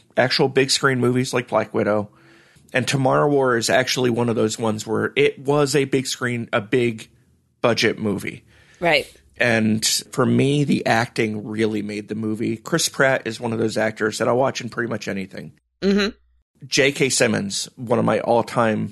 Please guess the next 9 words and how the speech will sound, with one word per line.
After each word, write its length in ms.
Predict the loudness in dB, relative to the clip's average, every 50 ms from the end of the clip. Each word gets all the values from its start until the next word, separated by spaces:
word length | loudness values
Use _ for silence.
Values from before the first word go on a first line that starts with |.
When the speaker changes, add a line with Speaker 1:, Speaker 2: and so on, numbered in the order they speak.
| -10 -16 -20
Speaker 1:
favorite 560 | -20 -20 -6 -2 0 2 2 2 0 0 0 0
actors. 680 | 0 0 -2 -4 -6 -10 -10 -8 -6 -6 -4 -4 -6 -6 -12
He 640 | -10 -4 0 0 2 2 2 2 2 2 0 -2 -4 -8 -10 -4
does 640 | 0 2 2 4 4 2 2 0 0 -2 -2 -4 -2 -2
such 340 | -2 0 2 0 0 2 2
a 340 | 2 2 4 2 0 -2 -4 -10 -18 -20 -20 -20 -20 -20 _ _ _ _ _ _ _ 0
impressive 1040 | 2 2 0 -2 -8 -6 0 2 2 4 4 2 2 2 2 0 0 0 -4 -8 -14
range 640 | -8 -4 -2 0 0 0 0 -2 -4 -6 -6 -6 -4
of 640 | -2 0 0 2 0 0 -2 -4 -8 -16 -20